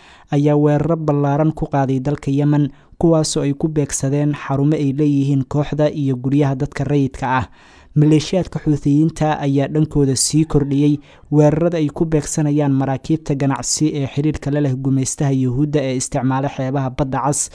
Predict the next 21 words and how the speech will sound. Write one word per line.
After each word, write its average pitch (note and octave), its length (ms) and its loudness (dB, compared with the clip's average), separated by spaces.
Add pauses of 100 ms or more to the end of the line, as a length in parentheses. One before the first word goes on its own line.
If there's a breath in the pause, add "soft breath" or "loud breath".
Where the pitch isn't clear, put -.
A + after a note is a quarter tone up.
(340 loud breath)
waxaana D3 440 2
xusid E3 320 -2
mudan D#3 360 0
in D#3+ 140 -2
inta E3+ 220 -2
badan C#3 320 0
maraakiibta C3+ 540 -4
ganacsi C3+ 460 0 (460 loud breath)
ee D3+ 140 0
aada D3+ 240 0
dhulka E3+ 320 -2
uu D3 120 0
gumaysta C#3 460 -2
maamulka D3+ 420 0
Yuhuudda C#3 420 0
ee C3+ 100 -4
Falastiin C#3 480 -2
ay C#3 160 0
joojiyeen C3+ 560 0
isticmaalka C#3 640 -2
Badda C#3 300 -2